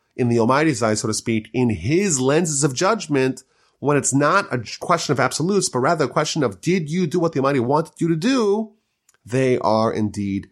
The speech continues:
equal. There's a famous teaching in the Rambam in the Laws of Repentance, where he tells us that every person in the world could be as great as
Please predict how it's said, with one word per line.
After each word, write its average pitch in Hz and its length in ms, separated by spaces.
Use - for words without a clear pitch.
equal. 123 320
There's 92 140
a - 20
famous 127 240
teaching 127 240
in - 0
the 101 120
Rambam 110 520
in 117 60
the 101 80
Laws 113 320
of 92 140
Repentance, 160 920
where 127 140
he 123 60
tells 170 340
us 156 140
that - 200
every 254 280
person 220 340
in 175 60
the 165 60
world 196 180
could 156 100
be 156 60
as 135 100
great 165 320
as 135 560